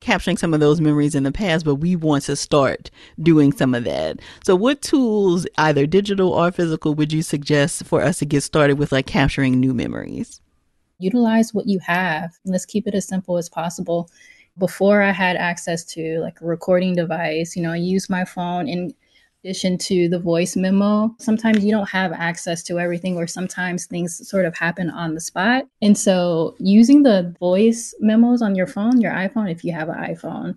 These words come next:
Speaker 2: that's really been helpful for me. And I've recorded a lot of conversations, you know, with elders and people in my family who are no longer here. So just start with what you have. If you have a camera, or get a camera, or utilize your phone,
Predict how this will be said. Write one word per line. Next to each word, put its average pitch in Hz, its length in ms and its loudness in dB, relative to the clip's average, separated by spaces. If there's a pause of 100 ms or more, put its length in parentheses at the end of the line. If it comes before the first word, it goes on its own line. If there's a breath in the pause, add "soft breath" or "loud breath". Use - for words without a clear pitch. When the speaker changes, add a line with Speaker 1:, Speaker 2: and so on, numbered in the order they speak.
(360)
Speaker 2:
that's 175 340 -6
really 180 240 0
been 170 160 0
helpful 165 320 -2
for - 160 -6
me. 170 260 -2
And 165 80 -4
I've 170 160 -4
recorded 175 400 -4
a 165 60 -4
lot 160 240 -4
of 160 100 -6
conversations, 165 1120 -6 (440)
you 196 100 0
know, 170 180 0
with 170 460 0 (340)
elders 180 540 2
and 165 400 -2
people 254 180 6
in 220 60 6
my 180 140 2
family 185 280 -2
who 180 120 0
are 180 60 -2
no 180 160 -2
longer 165 260 -2
here. 165 520 -2
So 165 500 -8 (420 soft breath)
just 214 180 2
start 254 240 6
with 254 160 6
what 220 180 2
you 202 100 2
have. 170 380 0
If 156 100 -4
you 165 120 -2
have 185 160 0
a 202 40 0
camera, 196 440 0
or 180 160 0
get 185 160 0
a 208 60 2
camera, 208 540 0 (200)
or 190 80 4
utilize 185 840 0 (600)
your 151 120 -10
phone, 202 680 0